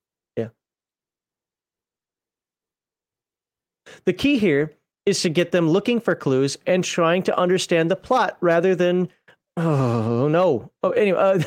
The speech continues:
<laughs> other than assuming inaction will solve the adventure regardless. By the way, a good plot isn't blatant. I mean, it could be. You know that ultimately you wanna defeat evil bad guy or whatever, right?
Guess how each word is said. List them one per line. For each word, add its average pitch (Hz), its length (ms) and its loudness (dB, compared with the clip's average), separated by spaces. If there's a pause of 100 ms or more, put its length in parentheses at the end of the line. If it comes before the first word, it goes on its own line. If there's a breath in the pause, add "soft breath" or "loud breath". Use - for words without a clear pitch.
<laughs> - 60 -
other 285 200 0
than 254 180 2
assuming 233 400 0
inaction 208 480 0
will 196 80 0
solve 180 340 0
the 190 120 0
adventure 165 380 -2
regardless. 165 600 0 (320 loud breath)
By 285 100 0
the 285 60 2
way, 285 100 4
a 226 80 2
good 339 320 -4
plot - 500 -2 (260 soft breath)
isn't 262 340 0
blatant. 170 720 -2 (580)
I 240 40 4
mean, 233 120 2
it - 120 -2
could 311 240 0
be. 160 260 0 (220 loud breath)
You 190 120 2
know 220 240 2
that 202 180 0
ultimately 208 460 0
you 196 200 0
wanna 202 260 2
defeat 180 380 -2
evil 185 240 2
bad 170 260 2
guy 143 160 2
or 139 120 2
whatever, 123 300 2
right? 147 240 0